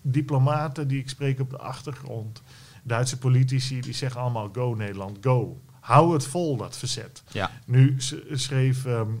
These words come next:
Speaker 1: de Volkskrant dat, eh, Merkel de Nederlandse houding kinderachtig
Speaker 2: Ja,
Speaker 1: vond.
Speaker 2: precies.
Speaker 1: En, eh,
Speaker 2: Niet erg diplomatiek had ze dat verwoord, hè?
Speaker 1: Nee, nou ja, goed. Of het waar is, of ze dat echt gezegd heeft, overigens, weet ik niet,
Speaker 2: Nee.
Speaker 1: hoor. Maar, eh,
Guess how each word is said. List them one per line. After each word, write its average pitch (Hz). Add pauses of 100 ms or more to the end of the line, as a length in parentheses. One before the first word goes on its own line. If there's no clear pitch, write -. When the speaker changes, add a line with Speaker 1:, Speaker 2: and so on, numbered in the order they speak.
(840)
Speaker 1:
de 135
Volkskrant 127
dat, 113
eh, 117 (480)
Merkel 131
de 120
Nederlandse 127
houding 113
kinderachtig 139
Speaker 2:
Ja, 123
Speaker 1:
vond. 110
Speaker 2:
precies. 120
Speaker 1:
En, 117
eh, 113
Speaker 2:
Niet 117
erg 110
diplomatiek 113
had 101
ze -
dat 95
verwoord, 98
hè? - (220)
Speaker 1:
Nee, 143
nou 127
ja, 127
goed. 120 (360)
Of 135
het 131
waar 127
is, 131
of 131
ze 135
dat 127
echt 131
gezegd 131
heeft, 123
overigens, 110
weet 123
ik 101
niet, 107
Speaker 2:
Nee. 95
Speaker 1:
hoor. 95 (360)
Maar, 110
eh, 104